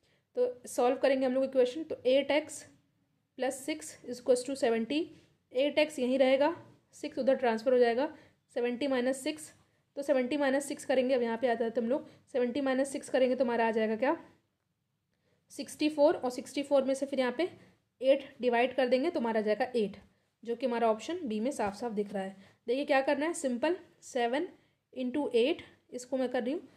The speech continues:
प्लस फ़ोर, यहाँ पे सिक्सटी आएगा। इसी तरह नाइन इंटू नाइन प्लस नाइन,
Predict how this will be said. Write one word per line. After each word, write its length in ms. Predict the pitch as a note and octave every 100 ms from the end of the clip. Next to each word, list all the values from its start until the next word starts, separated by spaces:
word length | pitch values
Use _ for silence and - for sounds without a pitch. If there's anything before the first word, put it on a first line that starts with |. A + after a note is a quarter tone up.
| _ _ _
प्लस 320 | - D4+ F4 - _ -
फ़ोर, 240 | B3 D4+
यहाँ 180 | C#4 A3+
पे 120 | B3
सिक्सटी 360 | B3 A#3+ - C4
आएगा। 280 | B3 B3+ F#4 - - _ _ B3
इसी 160 | C#4+
तरह 300 | C#4 C#4+ E4+ - A#3+
नाइन 380 | A3 A3+ C4 E4+ - _ B3+
इंटू 260 | A3+ A#3+ A#3
नाइन 340 | A3 A3+ F4 - _ _ _ _ _ _ _ _ _ _ _ _ _ _ -
प्लस 240 | A#3+ B3+ C4+
नाइन, 260 | C4 E4+